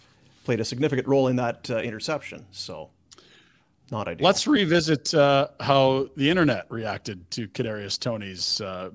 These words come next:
Speaker 2: banner night. Uh, <laughs> there's Mahomes' pick.
Speaker 1: <laughs>
Speaker 2: There's your
Speaker 1: That
Speaker 2: freeze
Speaker 1: is a gr-
Speaker 2: frame, okay?
Speaker 1: There it is, Retro.
Speaker 2: Patrick, you can't be leading the receiver like that. Look, you hit him right in both hands.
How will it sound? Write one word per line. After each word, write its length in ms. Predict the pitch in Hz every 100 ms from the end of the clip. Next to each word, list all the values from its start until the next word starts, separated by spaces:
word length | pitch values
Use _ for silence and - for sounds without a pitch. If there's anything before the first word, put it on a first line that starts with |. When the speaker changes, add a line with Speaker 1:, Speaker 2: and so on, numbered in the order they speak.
| 110
Speaker 2:
banner 360 | 143 135 139 120
night. 540 | 117 98 90 - - _ -
Uh, 280 | 104 104 98 - -
<laughs> 240 | - _
there's 360 | 139 175 233 -
Mahomes' 480 | 233 175 180 160 - - -
pick. 140 | 104 - -
Speaker 1:
<laughs> 120 | -
Speaker 2:
There's 220 | 190 196
your 100 | 226
Speaker 1:
That 180 | 175 190
Speaker 2:
freeze 120 | 190
Speaker 1:
is 60 | 180
a 40 |
gr- 100 | 107
Speaker 2:
frame, 180 | 87 98
okay? 400 | 120 170 196 233 -
Speaker 1:
There 280 | 117 156 196
it 60 | 196
is, 240 | 190 131
Retro. 240 | 139 139 -
Speaker 2:
Patrick, 400 | 285 180 285 -
you 100 | 175
can't 340 | - 240 277
be 140 | 294 262
leading 320 | 233 240 247
the 80 | 247
receiver 480 | 247 277 294 302 226
like 240 | 180 139
that. 260 | 156 107 123
Look, 180 | 240
you 120 | 247 180
hit 160 | 262
him 100 | 285
right 260 | 190 190 226
in 100 | 202
both 280 | 185 202 -
hands. 640 | 285 330 214 - -